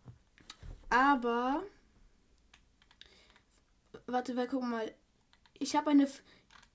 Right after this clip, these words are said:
ich hab euch, ich hab hier sogar einen Beweis, dass ich eine Folge hochgeladen hab. Warte, ich muss ganz kurz hier auf Folgen gehen.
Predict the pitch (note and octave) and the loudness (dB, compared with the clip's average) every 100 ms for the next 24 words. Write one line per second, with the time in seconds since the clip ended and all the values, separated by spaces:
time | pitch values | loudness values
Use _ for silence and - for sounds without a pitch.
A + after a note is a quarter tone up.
0 | _ _ - _ - C4 C4+ D4 C#4+ - | _ _ -20 _ -8 -2 0 0 -4 -8
1 | C4+ C#4 C4 - C#4 C4 C4+ C4 B3+ A3+ | -8 -2 -2 2 2 2 0 2 0 0
2 | A#3 B3 C#4 - C4+ - - - - - | 0 0 0 0 -2 -2 -12 -20 -12 2
3 | C4 C4 C4 B3+ C4 C4 A#3+ A3+ A#3+ A3+ | 2 4 0 2 -4 -2 -4 -4 -6 -6
4 | A3+ A3+ A3 A3 B3+ B3+ C4 B3+ B3+ - | -8 -2 -4 -2 -4 -2 -2 -2 -6 -2
5 | A#3 A3+ - - - - - - B3 C4 | -2 -4 -18 -20 -20 -20 -20 -2 2 4
6 | C#4+ D4 C#4+ C#4 C#4+ D4+ | 4 4 4 4 2 4